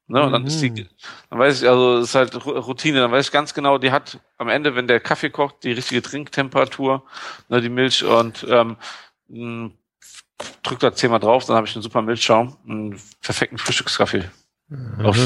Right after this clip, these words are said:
Speaker 1: unsere Verhältnisse.
Speaker 2: Ja, trinkst du viel Milch im Kaffee?
Speaker 1: Ich brauch da,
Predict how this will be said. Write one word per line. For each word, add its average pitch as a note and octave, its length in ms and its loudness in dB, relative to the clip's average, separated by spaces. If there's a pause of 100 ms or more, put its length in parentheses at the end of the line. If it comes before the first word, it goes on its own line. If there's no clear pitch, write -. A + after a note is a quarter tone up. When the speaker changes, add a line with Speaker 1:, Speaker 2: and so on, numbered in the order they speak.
(300)
Speaker 1:
unsere G2 420 2 (220)
Verhältnisse. - 500 -2 (560)
Speaker 2:
Ja, A#2 80 -6
trinkst C#3+ 280 0
du C#3+ 60 2
viel E3 280 2
Milch F3 260 2
im F3 80 -4
Kaffee? G#3 340 0 (1500)
Speaker 1:
Ich C3+ 200 4
brauch D3+ 240 4
da, C#3+ 340 4